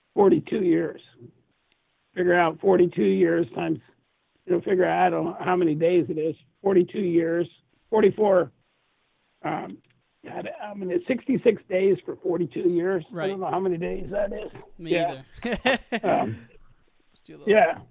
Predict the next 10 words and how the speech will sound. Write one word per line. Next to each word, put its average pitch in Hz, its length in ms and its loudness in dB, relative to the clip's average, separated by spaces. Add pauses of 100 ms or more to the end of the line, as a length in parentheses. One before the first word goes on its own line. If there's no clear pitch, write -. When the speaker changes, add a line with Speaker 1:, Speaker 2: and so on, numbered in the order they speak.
(160)
Speaker 1:
but 190 180 4
I 196 80 4
mean, 170 340 2 (420)
um, 156 420 -2 (1080)
uh, 160 260 -6 (440)
it's 202 140 4
a 220 40 0
lot 185 240 4
of 127 80 -8
days, 175 340 0